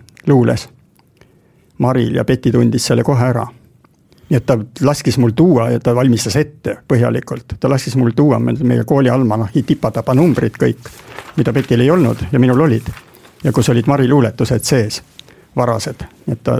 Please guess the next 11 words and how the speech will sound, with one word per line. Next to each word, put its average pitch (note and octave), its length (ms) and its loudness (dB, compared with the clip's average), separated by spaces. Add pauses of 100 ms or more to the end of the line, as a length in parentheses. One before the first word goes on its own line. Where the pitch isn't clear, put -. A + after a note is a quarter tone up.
töötas A#2+ 380 0
need A#2+ 100 -2
kõik C#3+ 240 0
läbi A#2+ 220 -4 (260)
enne, A#2 240 -2 (200)
kui B2+ 120 -4
ma-, C3 160 -6 (100)
Mari A#2+ 220 0
tema A#2+ 240 0
juurde B2+ 320 -4 (1000)
jõudis. A#2+ 440 2